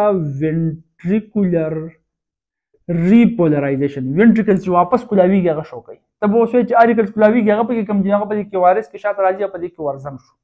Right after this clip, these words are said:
دا جدا خبره ده. صحیح شو؟ اوس دا هم د ځان څه یاد ساته. دا د اریکلز د برنۍ خانو، دا پی چې دی، راغونډېدل ښیي. او دا کیو آر ایس د ښکتنۍ خانو راغونډېدل ښیي. او دا ټي چې دی، دا د ښکتنۍ خانو واپس کولاوېدل شو کوي. پوره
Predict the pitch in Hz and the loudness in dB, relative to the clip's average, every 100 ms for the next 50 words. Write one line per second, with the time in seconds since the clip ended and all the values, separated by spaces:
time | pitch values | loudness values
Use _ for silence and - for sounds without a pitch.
0 | _ _ - 220 208 175 - 120 113 107 | _ _ -4 -2 2 2 2 -4 -12 -14
1 | - _ - 254 - _ _ _ _ _ | -20 _ -6 -4 -6 _ _ _ _ _
2 | - _ _ _ _ _ 294 220 175 185 | -20 _ _ _ _ _ 4 6 6 4
3 | 151 143 139 131 120 117 110 - - - | 2 -4 -6 -8 -12 -12 -14 -16 -16 -2
4 | 156 208 196 - 269 269 294 262 185 185 | 2 4 4 6 6 6 4 4 4 4
5 | 175 190 233 277 269 254 269 247 175 175 | 6 6 4 4 4 4 2 2 2 2
6 | - 226 202 190 190 220 190 185 196 190 | 4 4 4 0 -2 2 4 6 6 4
7 | 180 185 185 185 - - 160 160 160 240 | 2 0 -4 -12 -6 -4 0 0 0 2
8 | 277 285 190 185 220 208 180 - 185 185 | 4 6 6 6 2 -2 -2 0 0 0
9 | 226 269 262 247 254 233 196 202 196 202 | 2 2 2 4 4 4 6 8 6 4
10 | 185 185 185 185 185 _ _ _ 165 165 | 0 0 -6 -8 -12 _ _ _ 4 4
11 | 160 165 269 214 247 247 220 - 180 196 | 2 4 2 4 4 6 6 4 0 0
12 | 220 196 214 208 165 185 - 143 120 117 | -2 -4 -2 0 0 -2 -8 -14 -14 -14
13 | 117 110 110 104 _ _ _ _ 190 | -16 -18 -20 -20 _ _ _ _ 2